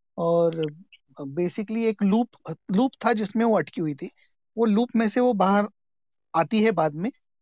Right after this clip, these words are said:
वो कैसे आती है, that is the, अ, end part of the film। So, अ, yeah, means, अ, we ca-, a film can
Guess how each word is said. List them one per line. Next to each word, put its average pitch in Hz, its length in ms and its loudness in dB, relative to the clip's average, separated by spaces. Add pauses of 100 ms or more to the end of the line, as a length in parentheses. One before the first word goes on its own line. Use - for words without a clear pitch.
(200)
वो 190 160 -2
कैसे 208 280 0
आती 202 260 0
है, 240 60 0
that 196 200 -2
is 214 140 -4
the, 269 180 -2 (400)
अ, 160 260 0
end 196 320 -2
part 160 300 0
of 143 100 -8
the 143 120 -12
film। 131 200 -14 (440)
So, 262 200 -2 (960)
अ, - 60 -6 (640)
yeah, 226 480 0
means, 165 300 -8
अ, - 100 -6 (320)
we 170 80 -6
ca-, - 500 -8
a - 0 -
film 202 280 0
can 196 200 -2